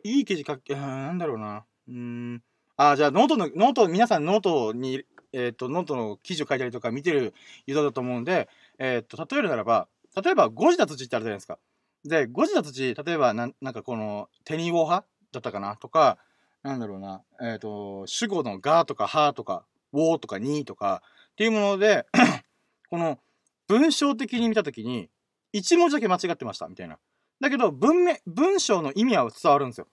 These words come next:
この文字が間違ったとしてね。で、考えたときに、<clears throat> じゃあその、なんか、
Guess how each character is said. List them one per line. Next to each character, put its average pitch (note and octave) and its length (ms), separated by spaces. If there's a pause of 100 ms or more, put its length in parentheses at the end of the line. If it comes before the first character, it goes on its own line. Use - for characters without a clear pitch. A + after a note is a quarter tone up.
(160)
こ F3+ 100
の F3+ 80
文 G#3 140
字 F#3+ 100
が A#2+ 60
間 A2+ 100
違 D#3+ 180
っ - 20
た - 80
と A2 100
し - 100
て A2 100
ね。 G#2+ 160 (420)
で、 C4+ 100
考 D4+ 140
え D#4 100
た A#3 80
と C#3 80
き B2 100
に、 C3 220 (200)
<clears throat> D#3 220
じ - 80
ゃ B3+ 40
あ - 20
そ - 120
の、 D4+ 240 (320)
な A3 120
ん A3 60
か、 B2 200